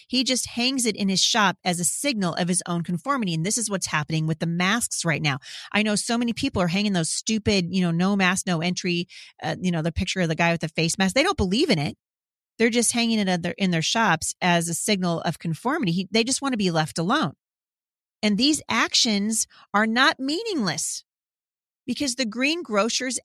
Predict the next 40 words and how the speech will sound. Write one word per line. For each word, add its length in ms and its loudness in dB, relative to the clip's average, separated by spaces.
Act 380 -2
not 240 0
only 180 -4
conforms 920 -2
that 200 -2
this 220 -2
is 100 -4
what 160 0
is 140 -2
expected 640 -4
of 100 -4
one 200 -4
in 100 -2
a 60 -4
communist 420 -4
society, 460 -2
but 120 0
it 140 -6
also 340 0
perpetuates 760 -6
a 40 -2
belief 680 -2
that 140 -6
this 180 0
is 120 -4
what 140 0
it 100 -8
means 280 0
to 120 -4
be 200 -2
a 40 0
good 200 -4
citizen. 400 -4
Listen, 220 -4
he, 220 -2
Havel 360 -2
went 140 -2
on 160 -2
to 80 -4
say, 320 -4